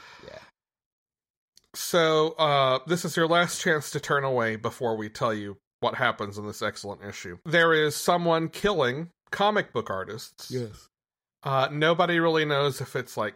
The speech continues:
Speaker 2: just an angry person who thinks they're responsible for the breach, or if it's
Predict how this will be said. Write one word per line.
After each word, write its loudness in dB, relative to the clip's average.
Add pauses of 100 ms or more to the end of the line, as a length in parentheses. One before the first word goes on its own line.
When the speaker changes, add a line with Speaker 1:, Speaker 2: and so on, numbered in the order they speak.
(140)
Speaker 2:
just -12
an -14
angry -2
person -2
who -6
thinks -8
they're -2
responsible -4
for -4 (100)
the -4
breach, -4 (100)
or 0 (520)
if -2
it's -6